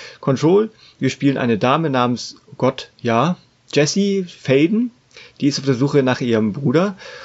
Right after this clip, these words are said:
und auf der Suche danach, äh, landet sie im Federal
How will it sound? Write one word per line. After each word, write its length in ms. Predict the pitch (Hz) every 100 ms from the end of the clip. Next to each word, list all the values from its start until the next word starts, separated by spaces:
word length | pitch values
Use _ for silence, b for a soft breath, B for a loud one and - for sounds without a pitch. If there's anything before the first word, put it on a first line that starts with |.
| B
und 400 | - 131 127 -
auf 140 | 120 -
der 120 | 107
Suche 240 | 120 131
danach, 1160 | 123 123 127 131 - _ _ _ 180 127 139 139
äh, 180 | 131 131
landet 480 | 127 123 120 131 117
sie 220 | 120 120
im 320 | 120 120 113
Federal 600 | - 131 147 143 139